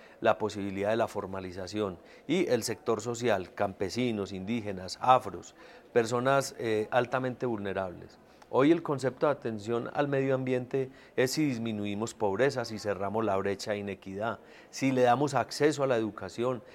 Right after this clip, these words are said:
si revisamos los modelos de desarrollo inadecuados y miramos el crecimiento de la población desordenada, eh, la ordenación del uso del suelo,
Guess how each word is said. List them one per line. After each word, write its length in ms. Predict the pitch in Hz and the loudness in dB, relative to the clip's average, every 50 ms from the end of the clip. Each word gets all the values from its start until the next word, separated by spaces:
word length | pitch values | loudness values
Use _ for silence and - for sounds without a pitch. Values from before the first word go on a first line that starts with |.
| - - | -20 -18
si 180 | - - 135 135 | -6 -2 -2 2
revisamos 580 | 120 120 123 120 117 110 110 123 120 123 135 | 4 4 4 4 4 2 2 0 2 2 0
los 160 | 139 139 123 113 | -2 -2 -2 -2
modelos 640 | 110 110 110 104 107 107 110 127 135 117 - - | -4 -2 -2 0 0 0 0 0 -2 -2 -2 0
de 80 | 110 107 | 2 4
desarrollo 680 | 104 101 95 104 98 98 107 107 104 98 113 123 120 - - - - - - - | 4 4 2 2 0 0 0 0 -2 -2 -4 -4 -6 -8 -12 -20 -20 -14 0 2
inadecuados 920 | 156 156 139 123 117 107 101 - - - 139 139 120 101 92 87 85 - - - - - - _ | 4 4 4 4 2 2 0 -2 2 6 8 8 8 6 4 -2 -10 -14 -18 -20 -20 -20 -12 _
y 320 | - 170 180 185 196 - - - - - - - | -2 0 0 0 0 -2 -6 -12 -20 -20 -12 -6
miramos 460 | 123 120 113 110 113 110 120 123 120 | -4 0 2 2 2 2 0 -2 -2
el 120 | 117 107 | -4 -4
crecimiento 640 | - - 104 104 98 104 101 104 101 101 - - 123 | -4 -6 -6 -6 -6 -6 -6 -6 -6 -6 -2 0 2
de 80 | 113 | 2
la 160 | 107 101 95 | 2 2 0
población 460 | - 95 95 92 92 95 - 98 95 98 | -2 -4 -4 -4 -6 -6 -8 -8 -6 -4
desordenada, 680 | 107 110 113 101 95 92 92 92 95 92 90 87 85 - - - - - - - - - | -2 -2 -2 -2 -4 -6 -6 -6 -6 -6 -8 -8 -12 -16 -20 -20 -20 -20 -20 -20 -12 -2
eh, 260 | 113 113 117 117 113 110 | 0 2 4 4 4 4
la 120 | 110 110 107 | 6 8 8
ordenación 580 | 104 101 92 104 95 95 95 92 101 95 92 | 8 8 6 2 0 0 -2 -2 -4 -6 -4
del 160 | 92 98 101 101 | -4 -4 -4 -4
uso 200 | 101 98 110 95 | -6 -4 -4 -4
del 140 | 92 87 | -4 -6
suelo, 400 | - - 113 120 120 107 98 90 | -4 0 2 2 2 2 -2 -6